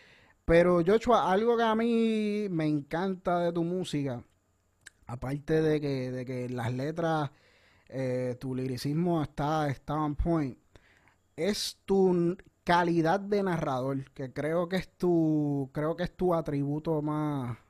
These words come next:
más loable. Creo que, creo que es lo mejor para mí, lo más que yo me disfruto de tu música, es tu calidad de narrador. Eh, ¿eso tú lo desarrollaste, algo innato,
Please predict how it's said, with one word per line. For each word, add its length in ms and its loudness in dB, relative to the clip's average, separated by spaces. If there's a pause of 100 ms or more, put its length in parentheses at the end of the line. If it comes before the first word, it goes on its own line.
(120)
más 180 -2
loable. 420 -2
Creo 240 -6
que, 180 -2 (400)
creo 200 2
que 80 4
es 80 4
lo 200 4
mejor 440 2
para 260 -2
mí, 180 2
lo 120 -2
más 160 0
que 240 0
yo 120 2
me 120 2
disfruto 400 2
de 100 4
tu 80 0
música, 520 -4 (440)
es 160 -8
tu 180 0
calidad 440 2
de 140 0
narrador. 640 -4 (580)
Eh, 600 -2
¿eso 1000 4
tú 140 2
lo 160 4
desarrollaste, 1000 2
algo 320 0
innato, 1000 0